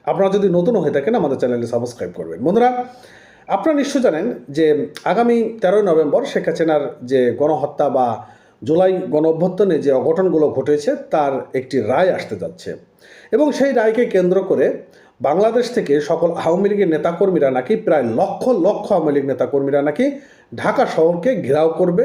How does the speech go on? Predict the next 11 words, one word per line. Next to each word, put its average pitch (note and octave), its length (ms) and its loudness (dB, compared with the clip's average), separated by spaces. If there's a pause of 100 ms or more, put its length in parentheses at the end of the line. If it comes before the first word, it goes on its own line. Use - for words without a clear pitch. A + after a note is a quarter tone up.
এবং F3+ 240 2
বড় D#3 180 2
ধরনের D3+ 340 0 (320)
নাশকতা E3 640 0
তৈরি E3 320 2
করার E3 260 2
একটি C4+ 380 -2 (160)
প্ল্যান G3 300 2
তৈরি C#3+ 160 -2
করা A2 180 0
হচ্ছে। - 440 -12